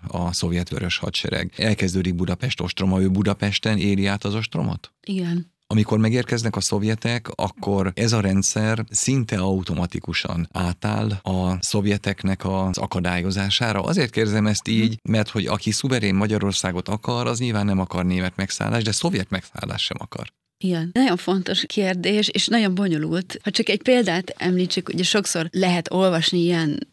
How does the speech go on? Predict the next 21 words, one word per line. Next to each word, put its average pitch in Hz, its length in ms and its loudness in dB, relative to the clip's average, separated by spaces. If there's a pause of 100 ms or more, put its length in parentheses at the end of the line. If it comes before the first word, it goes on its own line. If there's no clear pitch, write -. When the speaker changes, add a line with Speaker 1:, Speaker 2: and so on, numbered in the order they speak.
Speaker 2:
megközelítéseket, 165 1000 -2
hogy 175 140 -6
hát 156 240 -6
Bajcsi 208 300 2
Zsilinszky 175 500 0
Endre, 190 720 -2
aki 170 180 -6
az 165 120 0
ellenállásban 175 720 2
ugye 165 240 0
részt 180 340 -2
vesz, 196 340 0
a 175 60 -4
szovjetekkel 185 800 0
való 185 180 0
együttműködésben 170 880 -2
gondolkodott 170 720 -2
Budapest 170 560 0
ostromához 165 880 -2
kapcsolódóan, 165 840 -2
akkor 190 360 -2